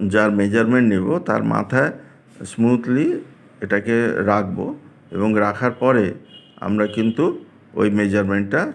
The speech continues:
ঠিকঠাকভাবে পেয়ে যাব। এই যে এখানে দুটো অ্যারো দেওয়া আছে, এই অ্যারো যেখানটা ইন্ডিকেট করছে, সেইখা-, সেইটি হচ্ছে সেই মানুষের নির্দিষ্ট মেজারমেন্ট। সেটা ইঞ্চিতে এবং সেন্টিমিটার উভয়ই আপনারা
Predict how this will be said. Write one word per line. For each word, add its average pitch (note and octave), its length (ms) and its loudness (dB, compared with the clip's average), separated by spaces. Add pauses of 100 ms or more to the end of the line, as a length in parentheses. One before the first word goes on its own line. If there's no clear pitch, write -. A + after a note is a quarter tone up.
ঠিকঠাকভাবে G2 640 -4
পেয়ে A#2 300 2
যাব। - 180 -4 (540)
এই G#2 200 -2
যে A2 260 -2
এখানে A2+ 320 0
দুটো A2+ 240 0
অ্যারো A2 280 4
দেওয়া A2 320 2
আছে, G2 220 -6
এই - 340 -2
অ্যারো A2+ 240 2
যেখানটা B2+ 440 -2
ইন্ডিকেট A#2+ 520 0
করছে, F#2+ 420 -6 (460)
সেইখা-, G#2 460 -4
সেইটি G2+ 400 -2
হচ্ছে B2+ 340 0
সেই A#2 180 -4
মানুষের F#2+ 520 -2 (440)
নির্দিষ্ট G2 520 -2 (440)
মেজারমেন্ট। F#2+ 580 0 (640)
সেটা G2 180 0
ইঞ্চিতে A2+ 840 2
এবং A2+ 280 2
সেন্টিমিটার A2+ 720 0 (100)
উভয়ই A#2+ 380 0
আপনারা C#3 440 -4